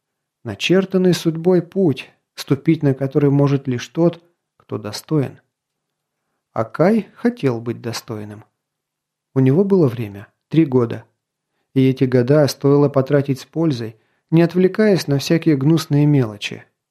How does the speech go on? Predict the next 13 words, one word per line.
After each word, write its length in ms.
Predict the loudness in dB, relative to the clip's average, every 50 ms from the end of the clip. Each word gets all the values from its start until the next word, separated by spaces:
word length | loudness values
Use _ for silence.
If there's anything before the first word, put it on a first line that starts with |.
| _ _ _ _ _ _ _ _ _ _ _ _ _ _ _ _ _ -6
Да, 420 | -2 0 2 2 0 0 -4 -12 _ _ _
Кай 260 | -4 0 2 4 4 4
не 140 | 4 4
боялся, 680 | 4 4 2 2 2 0 -2 -6 -8 -12 -14 -14 -18 -20 _ _ _ _ _ _ _ _ 0
но 200 | 2 4 4 4
он 140 | 4 2 2
по 120 | 2 2
опыту 440 | 4 4 4 2 0 -2 -4 -2 -2
знал, 440 | 0 0 0 0 0 -2 -6 -10 _ _ _
что 240 | -18 -8 -2 0 2
лишь 240 | 2 2 2 0 -2
словесными 640 | -2 0 2 2 2 2 2 0 -2 -2 0 0
оскорблениями 920 | 0 0 -2 -2 -4 -4 -2 -2 0 0 2 2 0 -2 -4 -6 -10 -14 -18